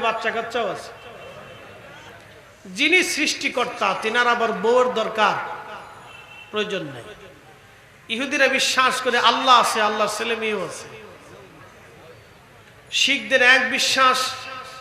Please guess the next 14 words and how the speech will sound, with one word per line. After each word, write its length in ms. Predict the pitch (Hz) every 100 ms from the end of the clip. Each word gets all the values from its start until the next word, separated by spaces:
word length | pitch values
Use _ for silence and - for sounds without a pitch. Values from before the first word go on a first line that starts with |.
| - - - - 185
বৌদ্ধদের 480 | 247 247 247 254 247
আর 80 | 226 247
এক 60 | 247 220
বিশ্বাস, 460 | 247 - 254 247 240 - - - - - - - - - - -
সারা 260 | 240 254 262 247 247
পৃথিবীতে 460 | 262 262 247 240 240 -
সব 320 | 294 302 269 - 165
ধর্মের 340 | 208 247 247 240
কোনো 140 | 262 311 285
না 60 | 240 240
কোনো 140 | 214 202
বিশ্বাস 320 | 196 - 196 160 156
আছে। 180 | - - - - - - - - - - - - - - - - - - - -
মুসলমানরা 800 | 233 302 - 427 427 349 247